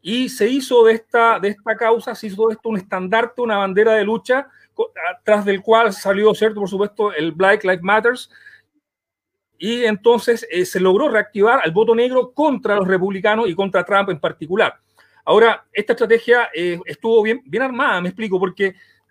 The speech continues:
si tú tratas de, revisas un par de estadísticas, por ejemplo, la, la principal, eh, lo-, los muertos por la policía en Estados Unidos anuales, eh, nos sobrepasan las mil muertes. O sea, hay, hay mil, y bueno, y mil muertes igual cuentan, pero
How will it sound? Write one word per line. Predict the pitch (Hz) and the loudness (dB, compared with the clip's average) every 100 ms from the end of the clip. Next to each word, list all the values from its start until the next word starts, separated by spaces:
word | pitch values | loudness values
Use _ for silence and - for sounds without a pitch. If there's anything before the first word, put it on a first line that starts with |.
| _ _ _ | _ _ _
si | 196 | -6
tú | 190 277 196 - _ _ _ _ | -2 -2 -4 -14 _ _ _ _
tratas | - 240 233 | 0 4 6
de, | 226 180 147 | 4 2 -8
revisas | 160 196 262 226 | -2 -2 0 -2
un | 208 | -4
par | - 240 | -4 -6
de | 214 | -6
estadísticas, | - 214 247 208 208 208 _ _ _ | -2 -2 -2 -4 -6 -6 _ _ _
por | 190 | -4
ejemplo, | 185 208 214 220 - | -4 0 2 2 2
la, | 165 170 165 | 0 0 -4
la | 143 | -6
principal, | 185 185 196 220 233 240 151 | -6 -6 -2 2 2 0 -2
eh, | 180 185 175 175 170 170 160 | 0 2 0 -2 -4 -6 -8
lo-, | 156 - | -14 -8
los | 170 | -8
muertos | 156 214 269 - 208 202 - _ | -2 0 0 0 -4 -4 -12 _
por | 233 269 | 6 6
la | 202 180 | 4 0
policía | 190 185 - 277 143 147 | -2 -4 -4 0 0 0
en | 147 | -8
Estados | 165 - 226 - | -10 -4 -4 -2
Unidos | 202 226 180 160 165 - - - | -4 -4 -4 -6 -14 -20 -20 -16
anuales, | - 180 240 175 151 160 _ _ _ _ | -8 0 2 2 -2 -6 _ _ _ _
eh, | - 165 175 170 | -6 -2 -2 -2
nos | 180 | -4
sobrepasan | 196 202 190 214 240 247 226 | -2 0 2 0 0 -2 -2
las | 190 | -4
mil | 214 233 | -2 -2
muertes. | 262 269 - | 0 0 -2
O | |
sea, | 147 170 | -4 -2
hay, | - | 0
hay | 165 | -2
mil, | 180 226 | -2 -4
y | 156 156 | -6 -4
bueno, | 175 - | -4 -4
y | 113 | -16
mil | 120 165 180 | -10 -6 -4
muertes | 175 175 | -4 -4
igual | 147 175 160 | -2 -2 2
cuentan, | 233 151 120 | 0 0 -4
pero | 165 | -10